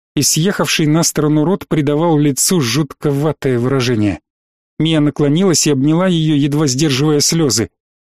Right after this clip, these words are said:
Радость и твердость духа этих несчастных людей были удивительны. Сколько их здесь еще, тех, кому она так хотела бы помочь? После череды формальностей и взаимных представлений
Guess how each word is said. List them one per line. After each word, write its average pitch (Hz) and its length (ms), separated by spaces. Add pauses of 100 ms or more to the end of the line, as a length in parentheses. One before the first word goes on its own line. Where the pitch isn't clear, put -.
(100)
Радость 139 720
и 143 100
твердость 143 600
духа 165 300
этих 143 260
несчастных 156 600
людей 156 320
были 156 260
удивительны. 151 800 (480)
Сколько - 560
их 147 160
здесь 139 340
еще, 156 540
тех, - 480 (220)
кому 160 260
она 165 240
так - 160
хотела 175 400
бы 151 140
помочь? 175 580 (1400)
После 160 320
череды 156 380
формальностей 151 720
и 135 60
взаимных 160 540
представлений 156 760